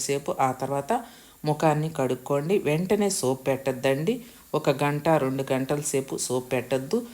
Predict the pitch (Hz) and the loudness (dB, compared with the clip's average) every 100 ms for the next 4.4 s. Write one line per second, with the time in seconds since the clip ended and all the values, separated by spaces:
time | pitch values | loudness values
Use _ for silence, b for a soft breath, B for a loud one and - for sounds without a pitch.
0 | B - 202 226 - 185 190 185 170 175 | B 2 4 4 6 4 4 0 4 4
1 | 175 180 160 160 185 143 147 147 160 139 | 4 4 2 0 0 0 -2 0 0 2
2 | 147 185 196 139 127 - 131 123 123 127 | 2 2 2 2 0 -2 0 2 0 0
3 | 135 135 139 143 151 180 247 247 B B | 0 0 0 2 2 2 0 -2 B B
4 | - - 156 165 | -2 4 4 4